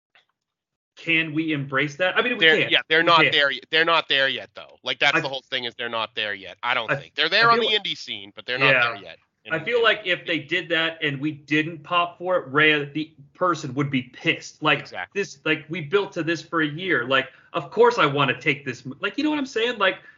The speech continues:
Speaker 2: Yeah.
Speaker 1: fucking go for it. If she's got, if, if all co-, if all contractors buy in,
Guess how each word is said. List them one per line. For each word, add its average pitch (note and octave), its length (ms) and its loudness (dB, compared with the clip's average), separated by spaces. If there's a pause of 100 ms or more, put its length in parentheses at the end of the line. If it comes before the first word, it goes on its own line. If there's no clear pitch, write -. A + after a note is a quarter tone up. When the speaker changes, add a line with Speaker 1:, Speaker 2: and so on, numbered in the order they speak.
(160)
Speaker 2:
Yeah. D3+ 220 -4
Speaker 1:
fucking D#4 260 -8
go F3+ 220 2
for A2+ 240 -6
it. A2+ 60 -2
If C3+ 80 -6
she's B3 200 -6
got, - 140 -2
if, E3 200 2
if E3+ 220 4
all B3+ 220 4
co-, - 180 -4
if D3+ 160 -4
all C4 500 0 (760)
contractors C#3 720 2
buy C3+ 280 2
in, B2+ 420 -2